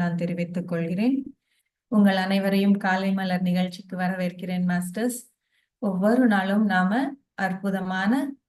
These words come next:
தியானமும் ஞானமும் பெற்றுக்கொண்டிருக்கிறோம். சார் கூறும் மூன்று விஷயங்களில் மிகவும் அற்புதமான விஷயங்கள் இந்த இரண்டுமே. என்னன்னா, டெய்லி நாம தியானம் செய்யணும், அதே சமயத்துல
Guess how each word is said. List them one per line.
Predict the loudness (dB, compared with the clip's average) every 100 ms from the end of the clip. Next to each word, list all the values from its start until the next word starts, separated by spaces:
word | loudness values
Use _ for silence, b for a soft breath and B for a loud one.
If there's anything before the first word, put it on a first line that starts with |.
| -4
தியானமும் | 2 4 2 0 -2 -2 -2 -6 _ _ _ -4 0
ஞானமும் | 2 2 0 2 0 0
பெற்றுக்கொண்டிருக்கிறோம். | -6 -8 -4 -2 -2 -2 -4 -4 -4 -6 -12 _ _ _ -2
சார் | 2 2 0
கூறும் | -4 -2 -2 -4 -8 -2
மூன்று | 4 4 4 -2
விஷயங்களில் | -4 -4 -4 -2 -2 -4 -8 -18 _ -6
மிகவும் | -2 0 0
அற்புதமான | -2 -2 2 4 4 2 0
விஷயங்கள் | -4 -6 -4 -2 -4 -2 -2
இந்த | 0 0
இரண்டுமே. | -2 0 0 0 -2 -4 -8 _ _ _ _ _ _ _ 0
என்னன்னா, | 2 4 4 2 2 0 -2 -10 -10
டெய்லி | -4 -2 0 2 2
நாம | 0 -2 -2 -6 -12 -8 -2
தியானம் | 0 2 0 0
செய்யணும், | -2 -2 0 0 -2
அதே | -4 -2 -4 -2
சமயத்துல | -2 -2 -4 -4